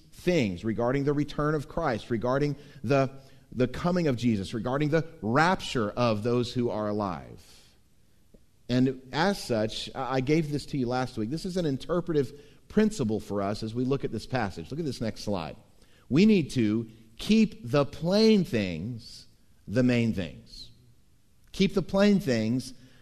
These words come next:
the main things. Let's not get bogged down in the minutia and details which are not clear from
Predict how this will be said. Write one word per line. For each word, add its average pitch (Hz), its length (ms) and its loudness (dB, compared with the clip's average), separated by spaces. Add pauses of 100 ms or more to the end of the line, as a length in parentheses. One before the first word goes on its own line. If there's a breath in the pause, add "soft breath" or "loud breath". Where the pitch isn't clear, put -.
(160 soft breath)
the 131 100 4
main 135 220 4
things. 95 320 -4
Let's 151 220 -2
not 190 200 0
get 170 240 0
bogged 139 340 0
down 117 340 -2
in 131 180 0
the 127 80 2
minutia 170 720 2
and 120 180 -2
details 147 680 2 (240 loud breath)
which 131 220 2 (120)
are 175 240 4
not 175 300 0
clear 165 380 2
from 143 520 0